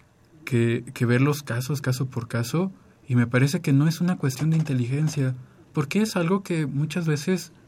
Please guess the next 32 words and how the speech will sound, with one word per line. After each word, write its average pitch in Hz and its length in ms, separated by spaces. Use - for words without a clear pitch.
queda 202 280
a 175 60
un 160 140
nivel 165 400
incognoscible 143 800
para 131 260
la 120 180
persona, 117 520
algo 208 240
a 285 40
lo 233 140
cual 175 260
no 180 80
puede 170 500
llegar 135 260
a 175 80
conocer 151 680
a 127 120
simple 131 380
vista 117 440
o 123 320
con 123 180
una 135 200
simple 127 300
reflexión, 120 580
sino 120 380
es 127 240
algo 131 440
difícil 208 500
siempre 135 340
de 120 80
afrontar. 120 580